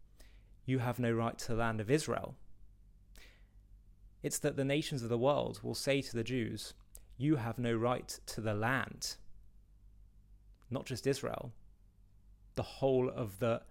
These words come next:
land in the world. You Jews don't belong here. Sound familiar?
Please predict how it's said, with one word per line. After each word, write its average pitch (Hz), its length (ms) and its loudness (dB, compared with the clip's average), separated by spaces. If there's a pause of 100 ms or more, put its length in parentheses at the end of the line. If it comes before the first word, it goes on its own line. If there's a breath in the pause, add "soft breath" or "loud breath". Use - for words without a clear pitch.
(240 soft breath)
land 117 420 2
in 117 280 -2
the 107 100 0
world. 110 600 -2 (680)
You 147 280 2
Jews 113 580 0 (400)
don't 131 220 4
belong 123 320 4
here. - 260 -4 (1040)
Sound 131 240 -2
familiar? 143 480 0